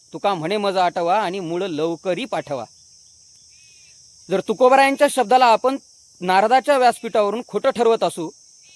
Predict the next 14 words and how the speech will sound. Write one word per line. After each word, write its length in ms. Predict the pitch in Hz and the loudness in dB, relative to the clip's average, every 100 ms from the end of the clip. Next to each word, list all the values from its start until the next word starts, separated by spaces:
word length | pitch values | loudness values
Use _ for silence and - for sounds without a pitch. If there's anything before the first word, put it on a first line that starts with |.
| - _ _ | -20 _ _
तर 80 | 180 | 0
हे 80 | 208 | 2
आपल्या 340 | 180 160 226 | 0 0 0
पदरी 220 | 226 208 | 0 0
असलेलं 340 | 214 190 202 190 | 0 0 -4 -2
पाप 280 | 190 - | 0 -2
आहे. 200 | 143 123 120 _ - _ _ _ _ _ _ _ _ _ _ _ _ _ _ | -4 -8 -16 _ -20 _ _ _ _ _ _ _ _ _ _ _ _ _ _
लोक 200 | 185 - | 0 4
आपणाला 380 | 269 254 247 254 | 4 4 4 4
मोठी 280 | 240 226 262 | 2 -2 0
रक्कम 300 | 262 277 262 | 0 0 -2
द्यायला 240 | 247 240 | -2 0
लागले 360 | 226 220 214 233 - _ _ _ | 0 -2 -6 -8 -12 _ _ _
आणि 560 | 180 180 226 247 269 294 | -8 -6 -6 -6 -6 -8